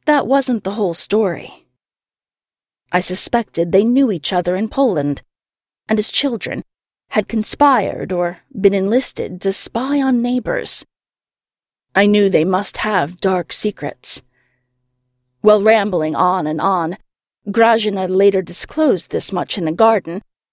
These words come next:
as the paramedics escorted her away. I understood,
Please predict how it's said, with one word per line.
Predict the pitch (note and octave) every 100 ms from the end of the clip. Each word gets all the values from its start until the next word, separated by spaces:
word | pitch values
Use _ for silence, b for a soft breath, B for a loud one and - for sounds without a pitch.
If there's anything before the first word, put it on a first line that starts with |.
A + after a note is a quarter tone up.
| -
as | C4+
the | D#4+
paramedics | - C#4 C4+ C4 C4 - -
escorted | B3+ - - A#3 G3
her | G#3+ G3
away. | G#3+ B3+ F#3+ B2+ - _ _ _ _ _ _ _ _ _ _ _ _ -
I | F#3+ F3
understood, | C3 - - - -